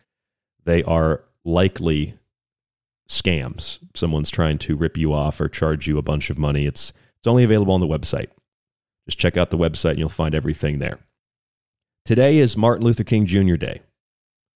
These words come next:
And, uh, you know, it's, I guess, technically not because we're, we're into Tuesday already, but, you know, since this show airs Monday through Friday,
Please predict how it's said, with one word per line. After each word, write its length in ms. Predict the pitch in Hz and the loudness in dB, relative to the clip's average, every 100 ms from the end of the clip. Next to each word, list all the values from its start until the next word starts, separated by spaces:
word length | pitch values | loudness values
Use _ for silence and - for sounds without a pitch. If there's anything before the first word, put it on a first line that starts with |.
| _ _ _ _ _ _ _ _ _ _ | _ _ _ _ _ _ _ _ _ _
And, 380 | 90 95 95 92 | 2 4 4 4
uh, 280 | 95 92 87 | 4 4 2
you 120 | - 101 | 2 2
know, 300 | 92 90 _ _ _ _ _ _ _ | 4 2 _ _ _ _ _ _ _
it's, 520 | 98 98 - - - - _ - | 0 0 0 -4 -4 -8 _ -4
I 100 | 90 | 0
guess, 180 | 90 | 0
technically 500 | - 117 120 104 87 | 2 0 2 0 2
not 440 | 80 85 87 71 - | 2 2 2 0 -2
because 640 | 85 - 85 78 - - - | -2 2 2 2 -4 -8 -2
we're, 320 | 90 85 80 - _ | 0 2 0 -6 _
we're 180 | 95 95 | 2 2
into 120 | 85 | 2
Tuesday 420 | - 113 101 87 | 2 2 2 0
already, 400 | 73 76 71 71 | 0 0 0 0
but, 320 | 76 78 76 _ | 0 0 -2 _
you 100 | 87 | -6
know, 80 | 78 | -2
since 260 | - 98 | 0 0
this 140 | - 85 | 0 -2
show 560 | - 92 85 78 - _ _ _ _ _ _ | 0 2 2 0 -4 _ _ _ _ _ _
airs 320 | 92 90 90 90 | 0 2 2 2
Monday 260 | 85 85 | 2 2
through 180 | 82 80 | 0 -4
Friday, 600 | - 107 110 82 76 | 2 2 4 2 0